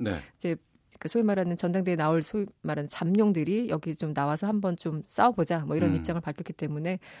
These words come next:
Speaker 2: 앞으로 또 어떤 입장을 밝힐지 조금 더 주목되는 그런 상황입니다.
Speaker 1: 네.
Speaker 2: 네.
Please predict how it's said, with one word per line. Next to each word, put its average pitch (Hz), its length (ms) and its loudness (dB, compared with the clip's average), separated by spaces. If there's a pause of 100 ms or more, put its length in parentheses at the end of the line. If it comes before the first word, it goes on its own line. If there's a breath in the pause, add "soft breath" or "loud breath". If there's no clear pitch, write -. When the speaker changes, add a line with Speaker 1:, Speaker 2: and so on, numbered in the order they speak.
(120 loud breath)
Speaker 2:
앞으로 - 240 0
또 - 120 -4
어떤 196 480 2
입장을 170 1080 -2
밝힐지 170 640 -2
조금 196 220 -6
더 151 60 -4
주목되는 180 440 0
그런 139 140 -6
상황입니다. 175 580 -6
Speaker 1:
네. 101 200 -2
Speaker 2:
네. 135 280 -2